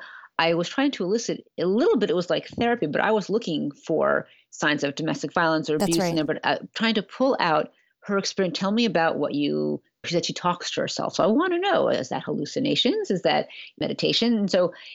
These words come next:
Speaker 1: it's on the border, but you're right, it's distinctly not therapy.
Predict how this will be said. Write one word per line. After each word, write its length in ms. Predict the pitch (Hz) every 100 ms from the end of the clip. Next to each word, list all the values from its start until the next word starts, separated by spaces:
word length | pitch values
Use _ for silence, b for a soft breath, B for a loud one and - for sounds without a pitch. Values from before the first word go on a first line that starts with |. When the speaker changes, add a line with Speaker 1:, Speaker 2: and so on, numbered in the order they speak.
| B
Speaker 1:
it's 100 | 175
on 180 | 214 254
the 60 | 247
border, 520 | 180 202 220 147 120
but 140 | 165 175
you're 100 | 175
right, 80 |
it's 100 | 147
distinctly 520 | - 165 - 233 226 202
not 240 | 170 170
therapy. 640 | - 147 - - 147 226